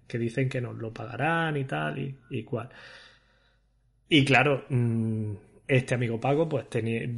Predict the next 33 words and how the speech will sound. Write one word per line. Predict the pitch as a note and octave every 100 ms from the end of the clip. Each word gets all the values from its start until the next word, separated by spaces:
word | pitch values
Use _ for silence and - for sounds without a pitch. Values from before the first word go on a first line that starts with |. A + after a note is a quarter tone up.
| B2+ -
iba, | C#3 B2+ C3 C3 -
digamos | - C3 C3 B2+ C#3 D3
que, | C#3+ B2+
pues | A#2 A#2+
imagínate, | A#2 A#2+ C3 B2+ D3
pues | B2+ A#2+
en | C3+
un | C#3
mes | D3
y | D3
medio, | D3+ D#3 E3 F3 E3+
pues | C#3
le | B2+ A#2+
pagaban | B2 B2+ C3+ C#3+ D3+
un | D3+ D3+
mes, | D#3+ F3 F3+ F3+ _
al | B2 B2+
otro | C3+ D3 C#3
mes | C#3 C#3
y |
medio, | C#3 D3 D3 D3+ D3
pues | C#3+
le | C3
pagaban | B2 B2+ C3
el | C3+
otro, | E3+ E3 D#3
con | C3+
lo | B2
cual | A#2+ C3
ya | C3
se | B2+ C3
quedaba | B2+ B2+ B2+
un, | - C#3 B2+ C3